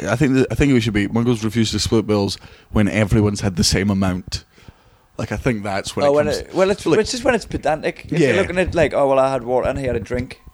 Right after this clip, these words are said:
Speaker 2: but the meal's come to about the same.
Speaker 1: Yeah, you're like
Speaker 2: And you're trying to, like, get the split
Speaker 1: Just
Speaker 2: of
Speaker 1: like
Speaker 2: a drink
Speaker 1: uh,
Speaker 2: all on that person's
Speaker 1: yeah.
Speaker 2: side.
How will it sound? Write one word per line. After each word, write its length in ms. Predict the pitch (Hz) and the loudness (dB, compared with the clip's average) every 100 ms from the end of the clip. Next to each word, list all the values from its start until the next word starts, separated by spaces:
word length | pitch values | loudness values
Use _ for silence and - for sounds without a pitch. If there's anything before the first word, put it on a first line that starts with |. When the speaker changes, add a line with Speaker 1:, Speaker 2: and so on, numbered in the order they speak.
| _ _ - | _ _ -12
Speaker 2:
but 60 | 120 | -8
the 80 | 120 | -2
meal's 260 | 123 120 | 2 2
come 160 | - 127 | 0 -2
to 60 | |
about 200 | 113 120 117 | 2 4 4
the 60 | |
same. 340 | 120 135 131 131 - | 0 -2 -4 -6 0
Speaker 1:
Yeah, 200 | 117 101 | 2 4
you're 120 | 104 | 0
like 120 | 92 | -2
Speaker 2:
And 80 | 127 | -2
you're 80 | 127 | -2
trying 240 | 139 139 | 0 0
to, 60 | 127 | 2
like, 160 | 135 113 | 0 0
get 140 | 123 | -2
the 100 | 120 | -2
split 460 | 117 - - - 123 | -2 0 -2 -4 2
Speaker 1:
Just 120 | 131 | 4
Speaker 2:
of 60 | 135 | 4
Speaker 1:
like 100 | 123 | 2
Speaker 2:
a 60 | |
drink 440 | 101 120 120 120 113 | -2 0 0 0 0
Speaker 1:
uh, 160 | 104 | 4
Speaker 2:
all 400 | 131 127 120 117 - | 6 6 4 2 0
on 140 | 120 | 0
that 160 | 113 113 | -2 -4
person's 400 | 123 107 92 92 | -4 -4 -4 -2
Speaker 1:
yeah. 60 | |
Speaker 2:
side. 180 | 113 113 | -4 -6